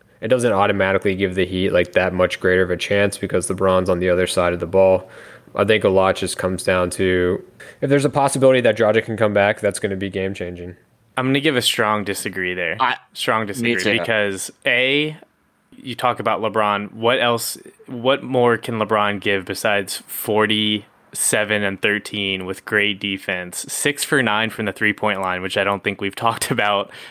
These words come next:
Speaker 2: today. Like, God, LeBron hits six for nine from three. You think they win that game. Seventy-one percent from the field. So it's not like he was shooting in high volume. Decent performances from the bench besides some, like, turds from Kuzma and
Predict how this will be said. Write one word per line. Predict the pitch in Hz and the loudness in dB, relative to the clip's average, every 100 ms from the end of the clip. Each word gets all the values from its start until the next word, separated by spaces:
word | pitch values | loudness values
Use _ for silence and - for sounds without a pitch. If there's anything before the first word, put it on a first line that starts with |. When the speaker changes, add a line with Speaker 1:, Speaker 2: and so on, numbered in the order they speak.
| - | -6
Speaker 2:
today. | - 110 95 90 90 | -2 2 2 2 0
Like, | 95 95 - | 0 -2 -2
God, | 101 98 87 | 0 0 0
LeBron | 98 104 98 95 | 0 2 0 0
hits | 98 - - _ _ - | -6 -6 -10 _ _ -14
six | - 117 - | -4 -4 -2
for | 117 | -2
nine | 98 95 | 0 -2
from | - 95 | -6 -10
three. | 110 120 | -2 0
You | 95 90 | 0 -6
think | - 92 - | -10 -12 -8
they | 98 | -6
win | 92 98 | -2 -2
that | 92 90 | -2 -4
game. | 90 87 - - - | -8 -10 -14 -20 -8
Seventy-one | - 131 127 120 113 | -2 0 0 2 0
percent | 107 104 110 101 | -2 -4 -4 -4
from | 110 | -4
the | 95 | -6
field. | - 98 92 90 92 - | -4 -2 0 -2 -6 -16
So | - 120 | -2 -2
it's | 101 | 0
not | 117 | 0
like | 104 104 | 0 0
he | 107 | -4
was | 95 | -4
shooting | - 104 98 | -4 -2 -4
in | 92 | -4
high | 95 92 | -2 -2
volume. | 95 92 92 90 87 90 - - - | 2 2 0 -2 -8 -12 -16 -20 -6
Decent | - 117 - 113 | -2 0 0 -2
performances | 107 - 107 101 95 98 92 92 - | -4 0 0 0 0 -2 0 -2 -6
from | - - 98 | -4 -4 -2
the | |
bench | 92 95 90 90 | 0 0 0 -4
besides | - - 95 92 90 | -6 -2 0 0 -2
some, | 101 92 | -4 -2
like, | 87 92 - _ _ | -2 -4 -12 _ _
turds | - 101 95 95 - | -2 2 2 2 -2
from | 101 92 | -4 -6
Kuzma | - 104 92 92 92 90 | -6 -4 -4 0 0 0
and | 87 90 | -2 -6